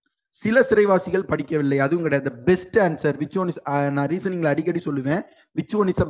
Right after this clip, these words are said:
best answer அப்படின்னு கண்டுபிடிக்கணும். Most of two answers வந்துச்சுனாலும் which one is the best answer கண்டுபிடிக்கணும்.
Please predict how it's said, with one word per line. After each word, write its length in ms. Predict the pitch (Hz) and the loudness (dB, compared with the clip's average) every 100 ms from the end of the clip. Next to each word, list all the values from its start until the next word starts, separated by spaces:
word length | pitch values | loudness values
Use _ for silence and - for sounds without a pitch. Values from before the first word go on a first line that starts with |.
| 123 | 0
best 300 | 165 160 - | 0 0 0
answer 300 | 180 147 156 | 0 0 -2
அப்படின்னு 260 | 143 135 143 | -2 -2 -4
கண்டுபிடிக்கணும். 480 | 135 127 135 139 139 | -4 -4 -2 -2 0
Most 220 | 175 - | 0 2
of 180 | 185 185 | 2 0
two 160 | - 180 | -2 2
answers 320 | 170 160 - - | 2 2 -4 -6
வந்துச்சுனாலும் 580 | 139 127 127 127 165 - _ _ - | -8 -8 -8 -6 -6 -8 _ _ -10
which 160 | - | 0
one 120 | 196 185 | 2 2
is 80 | |
the 100 | 175 | 0
best 280 | 135 143 - | 2 0 2
answer 260 | 175 156 151 | 0 2 0
கண்டுபிடிக்கணும். 540 | 139 139 135 131 127 | 0 -2 0 0 -2